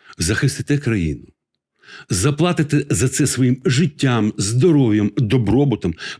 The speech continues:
податками та донатами на цю війну, тільки коли ви це все вихаркаєте і не здохнете,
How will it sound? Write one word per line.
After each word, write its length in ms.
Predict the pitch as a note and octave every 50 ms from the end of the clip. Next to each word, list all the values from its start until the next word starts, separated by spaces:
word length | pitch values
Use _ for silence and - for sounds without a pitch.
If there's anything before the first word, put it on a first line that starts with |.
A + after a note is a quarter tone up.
| _
податками 640 | - C#3 C#3+ C3 C#3+ D#3 D3+ D3+ - D3 C3 C3+ -
та 260 | - - - D3+ C3
донатами 640 | A#2 A2 C3+ C#3 C3 A#2+ G2 - - G2+ F#2+ G2 G2+
на 180 | D#2+ A#2 G#2
цю 180 | G2 - - G#2+
війну, 440 | F#2+ F#2+ F#2 F#2 G2+ C3 D3 D3 A#2+ _ _ _ _ _ _ _ _ _ _ - - - - -
тільки 280 | - F3+ F#3 C#3 F3 C#3
коли 280 | C#3+ D3 D#3+ E3+ E3
ви 140 | D3+ C#3+ D#3
це 240 | D3+ D3+ - F3+ E3
все 320 | C#3 - - D#3+ D#3 - -
вихаркаєте 920 | - A2+ F#2 F2 E2 G2 A3+ B3 A3+ - - B2 G2 - G#2+ G#2 F2+ - A2 - _ -
і 120 | F3+ C3+
не 200 | B2+ B2 A#2+ A2
здохнете, 760 | G2 F2+ E2 D#2+ E2+ A#2 C#3+ D3 C#3+ - E2 C#2+ - - -